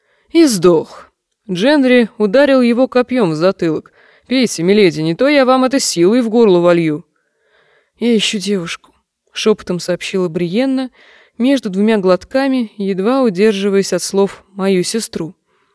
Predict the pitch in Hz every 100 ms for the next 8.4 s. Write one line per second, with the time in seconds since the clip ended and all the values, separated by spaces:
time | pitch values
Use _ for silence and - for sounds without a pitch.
0 | _ _ _ 202 165 185 220 220 196 196
1 | 185 202 220 - 160 175 185 180 - 196
2 | 196 170 - _ _ _ _ 185 180 185
3 | 208 240 208 165 156 165 175 196 - 180
4 | 170 165 180 - 180 170 - - _ _
5 | _ _ _ _ - 277 349 311 190 160
6 | 156 - _ _ _ _ _ _ _ _
7 | _ - 214 226 220 202 165 - 165 185
8 | 226 180 180